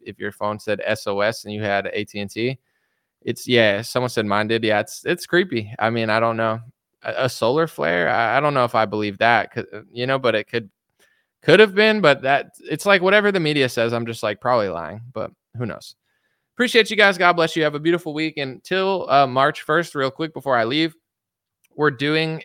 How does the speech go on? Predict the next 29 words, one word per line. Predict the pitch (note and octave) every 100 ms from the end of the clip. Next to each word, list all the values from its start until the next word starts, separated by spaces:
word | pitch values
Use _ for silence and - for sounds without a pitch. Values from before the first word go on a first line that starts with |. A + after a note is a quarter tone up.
| -
a, | B2+ B2 A#2+ A#2 A2+ -
uh, | G#2+ G#2+ G#2 G#2 G2 - G#2+ -
dream | A#2+ B2+ D3+ D#3
rare | D3 C#3+
dot | C#3 B2
com | - B2+ B2+
sale. | A#2+ - B2 D3
So | D#3 A#2
I | A2+
have | B2+ A#2
multiple | B2 C3 C3
different | B2+ B2 A#2
sales. | - B2+ C#3+ C#3+ - _ _ -
Feb | C#3+ D3 F3+ -
only, | B2+ C#3+ E3+ F3 -
F | C3+ D#3+
E | - C#3+
B | C3+ C3+ C#3 B2
O | B2+ B2+
N | C3 B2
L | A#2 A#2+
Y, | G#2+ A#2 C3+ -
Feb | B2+ B2+
only, | B2+ C3 C3+ C3+
all | - B2
one | B2+ C3 A#2+
word, | B2 B2+
all | A2+ B2
caps. | - B2+ C#3 D3